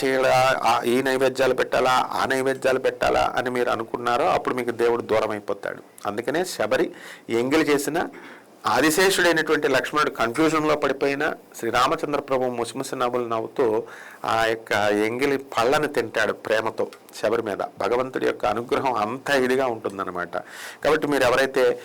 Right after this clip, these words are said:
ఈ సుబ్రహ్మణ్యేశ్వర స్వామికి చక్కగా నల్ల నువ్వుల్ని చిమ్మెలు చేసి, తెల్ల నువ్వులైనా పర్లేదు, బెల్లంతో చక్కగా నూరి ఆ చిమ్మెల్ని నైవేద్యం పెట్టి,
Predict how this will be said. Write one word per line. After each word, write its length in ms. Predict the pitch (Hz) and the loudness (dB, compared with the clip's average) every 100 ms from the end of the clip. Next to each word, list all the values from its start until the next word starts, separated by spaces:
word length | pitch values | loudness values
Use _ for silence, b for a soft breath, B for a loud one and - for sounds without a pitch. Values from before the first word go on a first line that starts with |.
| B - | B -4
ఈ 120 | 117 | -2
సుబ్రహ్మణ్యేశ్వర 680 | 113 107 131 131 127 117 120 | 0 2 2 2 0 0 -2
స్వామికి 420 | - 120 117 120 | 0 -2 -2 -4
చక్కగా 300 | - 120 120 | -2 -2 0
నల్ల 320 | 110 101 113 | 0 2 2
నువ్వుల్ని 440 | 120 107 110 117 104 | 0 -2 -2 -2 -4
చిమ్మెలు 420 | - 110 127 131 | -4 -2 0 2
చేసి, 320 | 113 104 104 | 2 0 -2
తెల్ల 260 | 101 101 107 | -2 -2 0
నువ్వులైనా 400 | 110 110 110 104 | 0 0 0 0
పర్లేదు, 480 | - 98 104 107 254 B B - | -2 -2 -2 -2 -6 B B -10
బెల్లంతో 460 | 101 104 113 113 117 | -2 2 2 0 -2
చక్కగా 520 | - 104 107 107 - - - - - - | -2 -4 -2 0 -2 -6 -20 -20 -20 -10
నూరి 360 | 98 117 120 - - - - - - - - - - | -2 0 0 -4 -14 -20 -20 -20 -20 -20 -20 -10 -2
ఆ 160 | 98 95 - 113 | 0 0 -4 -2
చిమ్మెల్ని 280 | 117 123 | 0 0
నైవేద్యం 480 | 104 101 110 113 185 | 0 2 2 2 -2
పెట్టి, 360 | 113 98 - | -2 -4 -6